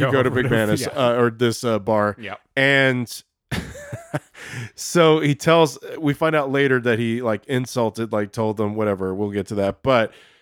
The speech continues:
Speaker 2: so he's dancing.
Speaker 1: Yep.
Speaker 2: And,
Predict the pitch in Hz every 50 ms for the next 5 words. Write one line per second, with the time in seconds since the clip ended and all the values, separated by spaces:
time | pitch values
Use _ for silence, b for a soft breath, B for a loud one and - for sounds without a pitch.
0 | b b b _ _ - - - 156 156 151 147 143 - - _ _ _ _ _
1 | _ - 110 127 139 123 113 180 190 196 185 160 - - 110 101 95 104 127 -
2 | _ _ 110 104 104 117 - - _ _ _ _ _ _ _ _ _ _ _ _
3 | _ _ _ _ _ 151 151 156 156 156